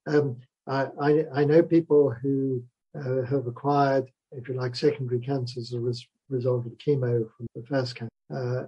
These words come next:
and th-, this certainly happens because chemotherapy is, uh, you know, a very violent, uh, thing to do to the body. And, uh, or, so is radiation therapy. So, uh, bas-, and so is surgery.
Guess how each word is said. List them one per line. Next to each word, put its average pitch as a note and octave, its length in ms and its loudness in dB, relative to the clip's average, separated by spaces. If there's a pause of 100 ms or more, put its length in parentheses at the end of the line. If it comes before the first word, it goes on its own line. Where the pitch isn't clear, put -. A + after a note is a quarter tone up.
(100)
and C3+ 140 -4
th-, D3+ 180 2
this D3 200 4
certainly D3 300 2
happens F3+ 340 0
because - 420 2
chemotherapy D#3 800 2
is, B2+ 260 -2
uh, C3+ 240 0 (120)
you F3 100 -4
know, B2+ 140 -4
a B2 40 -6
very C#3+ 320 4
violent, C3+ 560 0 (180)
uh, B2+ 220 -4
thing B2 300 -6
to B2 80 -12
do B2+ 320 4 (320)
to D#3+ 60 -10
the C#3+ 80 -4
body. B2+ 460 2
And, B2 480 -4
uh, C3 280 2 (140)
or, E3 140 4 (120)
so C#3 160 0
is B2+ 100 0
radiation D#3+ 580 6
therapy. B2 360 -10
So, D3 240 -2 (420)
uh, D3 60 -4
bas-, F#3+ 300 4
and D#3 280 0
so F3+ 200 6
is C#3 260 2
surgery. A#3 460 0